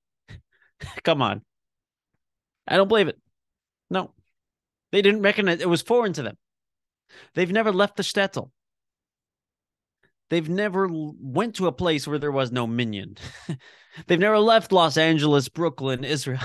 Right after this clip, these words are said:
<laughs> They've never, they've never left that, the brothers. They stayed in their Jewish shtetl. They were shepherds. They've never been to Pleasanton, to Livermore, to Tracy.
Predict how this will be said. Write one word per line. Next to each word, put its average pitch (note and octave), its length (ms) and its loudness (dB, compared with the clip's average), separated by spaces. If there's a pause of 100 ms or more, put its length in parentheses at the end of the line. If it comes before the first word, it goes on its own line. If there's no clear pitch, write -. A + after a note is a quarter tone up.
(100)
<laughs> - 160 -20
They've F3+ 160 -2
never, G3 400 -4 (340)
they've F#3 140 4
never A3+ 260 0
left A3+ 340 0
that, - 260 -12 (280)
the C#3+ 60 -6
brothers. C3 520 -2 (340)
They D#3+ 120 -2
stayed A3 320 2
in G#3+ 100 -2
their G#3+ 100 -2
Jewish G3+ 380 -6
shtetl. F#3+ 360 -10
They C#3 80 -4
were D3+ 100 -4
shepherds. - 680 -6 (1700)
They've F#3+ 120 -4
never G#3+ 200 0
been F#3+ 140 2
to D3 80 0
Pleasanton, A2+ 720 -6 (1040)
to A#2+ 100 -10
Livermore, G#2+ 540 -2 (800)
to - 80 -18
Tracy. C3+ 540 -2